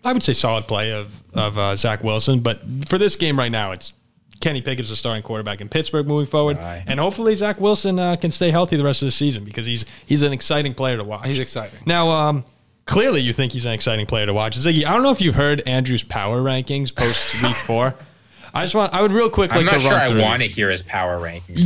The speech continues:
Speaker 1: Yeah,
Speaker 2: week
Speaker 1: le-, le-,
Speaker 2: four,
Speaker 1: let me,
Speaker 2: Paul.
Speaker 1: let me run through these real quick, and, um,
Speaker 3: I, I
Speaker 1: just,
Speaker 3: think they're
Speaker 1: I wanna
Speaker 3: great.
Speaker 1: see Ziggy's initial reaction to this. You got, um, and we'll go quick.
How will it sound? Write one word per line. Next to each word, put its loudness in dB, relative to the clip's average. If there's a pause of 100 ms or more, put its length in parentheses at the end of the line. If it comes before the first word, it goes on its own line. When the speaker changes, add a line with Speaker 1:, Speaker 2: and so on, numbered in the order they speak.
Speaker 1:
Yeah, 2
Speaker 2:
week 0
Speaker 1:
le-, 2
le-, 4
Speaker 2:
four, 0
Speaker 1:
let 6
me, 6
Speaker 2:
Paul. 2
Speaker 1:
let 4
me 4
run 4
through 2
these 0
real 2
quick, 0
and, 0
um, 0 (280)
Speaker 3:
I, -4
I 0
Speaker 1:
just, 0
Speaker 3:
think -
they're 0
Speaker 1:
I 2
wanna 4
Speaker 3:
great. 2
Speaker 1:
see 0
Ziggy's -2
initial 0
reaction -2
to -8
this. -6 (260)
You 2
got, 2
um, 4
and 4
we'll 6
go 4
quick. -4